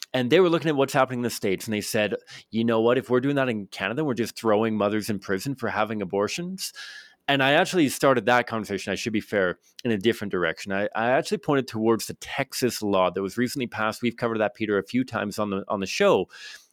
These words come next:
that literally had spelt into law that mothers would never be perpetrated under the purview of that legislation, would never be prosecuted and sent to prison. Abortion providers, people coercing them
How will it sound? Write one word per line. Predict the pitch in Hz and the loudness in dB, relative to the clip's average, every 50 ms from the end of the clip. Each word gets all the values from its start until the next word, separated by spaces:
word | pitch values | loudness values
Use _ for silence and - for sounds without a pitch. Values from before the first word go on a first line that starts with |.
| _ _ - | _ _ 2
that | 147 151 131 | 4 4 4
literally | 135 127 120 117 117 127 160 151 - - 180 170 160 160 160 | 4 2 4 6 6 6 6 4 2 -2 0 4 4 4 4
had | 123 143 135 123 110 | 4 2 0 -2 -2
spelt | - - - 127 123 131 135 - - | -6 -4 0 2 4 4 2 0 -4
into | - - 131 127 123 123 120 - 110 | -6 -2 -2 0 0 -2 -2 -2 -2
law | 101 98 98 104 120 147 165 139 101 92 85 85 - _ _ _ _ _ _ _ _ _ - | -2 0 0 2 4 4 4 4 4 2 2 0 -2 _ _ _ _ _ _ _ _ _ 0
that | 123 127 - 117 | 0 0 0 0
mothers | 104 101 104 117 135 143 131 143 143 139 127 - - - | -4 -2 2 2 2 2 2 0 -2 -2 -2 -6 -10 -10
would | 123 101 107 107 98 101 | -4 0 0 0 0 0
never | 101 101 104 110 117 117 110 120 117 | -2 0 2 2 2 2 2 0 -2
be | 104 117 104 | -2 -2 -4
perpetrated | - - 110 - - - - 92 80 78 - | -2 -4 -4 -4 -4 -6 -6 -6 -4 -2 -2
under | 69 101 104 107 98 | -4 -2 -2 -2 -2
the | 95 104 98 | 0 -2 -2
purview | - - - 131 131 123 120 120 123 117 | -2 -4 -4 -2 -2 -2 -2 0 2 2
of | 104 92 92 | 0 2 2
that | 104 110 127 - | 2 2 2 2
legislation, | 143 135 127 147 131 - - 104 98 95 - - 98 95 92 - _ - - - - - _ | -2 -4 -4 -4 -6 -2 -2 0 0 0 -2 -4 -6 -8 -8 -10 _ -20 -20 -20 -20 -12 _
would | 113 107 95 | -4 -2 -2
never | 95 98 104 110 117 117 117 | -2 -2 0 0 0 0 0
be | 139 135 131 | -2 -4 -2
prosecuted | - 120 107 104 101 - - - 104 101 92 92 90 - _ - - - - _ | 0 0 0 0 0 -2 -8 -4 -2 0 2 0 0 -2 _ -18 -20 -20 -16 _
and | 110 107 104 - | -6 -6 -4 -2
sent | - 104 95 - | -2 -4 -4 -4
to | - | -4
prison. | - 92 85 - - - - _ _ _ _ _ _ _ _ _ _ | -4 -4 -4 -4 -6 -12 -16 _ _ _ _ _ _ _ _ _ _
Abortion | - 98 107 107 101 - 101 | -4 0 0 0 0 -2 -4
providers, | 101 95 92 131 147 175 175 175 175 175 156 - - - _ - - _ _ _ _ _ _ _ | -6 0 4 4 4 6 6 4 2 0 -2 -4 -10 -10 _ -20 -20 _ _ _ _ _ _ _
people | - 123 117 - 120 110 | -2 0 2 4 2 2
coercing | 107 - - 110 107 104 110 120 131 117 - - 127 123 123 120 | 2 0 0 0 2 2 2 2 2 0 0 0 0 0 0 0
them | 113 113 117 117 113 117 | 0 0 0 0 -2 -2